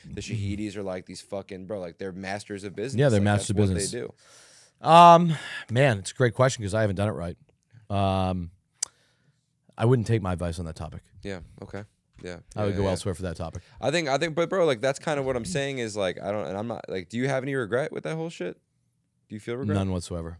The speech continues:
Speaker 1: Yeah, and I th-, I
Speaker 2: Uh,
Speaker 1: don't
Speaker 2: the
Speaker 1: think
Speaker 2: only thing is that I have regret on is I think this,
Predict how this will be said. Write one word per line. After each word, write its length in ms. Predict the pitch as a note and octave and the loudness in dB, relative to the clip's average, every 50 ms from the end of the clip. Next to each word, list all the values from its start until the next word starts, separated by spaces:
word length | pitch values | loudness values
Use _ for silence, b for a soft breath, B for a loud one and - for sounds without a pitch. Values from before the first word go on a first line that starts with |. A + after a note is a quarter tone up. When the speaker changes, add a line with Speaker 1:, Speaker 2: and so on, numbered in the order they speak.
| _ _ | _ _
Speaker 1:
Yeah, 200 | - C#3+ C#3+ G#2 | -6 -4 -2 -2
and 80 | F#2 F#2 | -2 -4
I 80 | F#2 | -4
th-, 60 | F#2+ | 0
I 20 | A#2 | 4
Speaker 2:
Uh, 140 | A2+ A#2 A#2+ | 6 6 6
Speaker 1:
don't 100 | A#2 A2+ | 6 6
Speaker 2:
the 60 | C3+ | 6
Speaker 1:
think 60 | C#3+ | 6
Speaker 2:
only 120 | C#3 D3 C3+ | 6 6 4
thing 160 | A#2+ D3 C3+ | 2 0 2
is 260 | B2+ A#2+ A2 F#2+ F#2 - | 2 2 0 0 -4 -4
that 160 | G2 A2 G#2+ | -2 0 2
I 100 | G#2+ G2+ | 2 2
have 160 | G#2 G#2 F#2+ | 2 0 -2
regret 320 | F#2+ F2 E2+ G2 G#2 G#2 G2 | -4 -6 -4 -2 -2 0 0
on 140 | F#2 F#2 F2+ | -2 -2 -2
is 80 | F2 | -4
I 100 | F2+ F2+ | -4 -4
think 180 | E2 G2 F2+ F2+ | -4 -6 -8 -8
this, 260 | F#2 E2+ - - | -10 -12 -12 -12